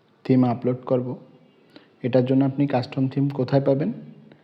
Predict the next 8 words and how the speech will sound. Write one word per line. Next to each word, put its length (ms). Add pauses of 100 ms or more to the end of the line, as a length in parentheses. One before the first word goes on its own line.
(240)
চলুন 200 (100)
দেখে 280
আসি। 180 (800)
এখানে 220 (120)
লিখতে 320
হবে 200 (1400)
ব্লগার, 460 (4000)
ব্লগার 360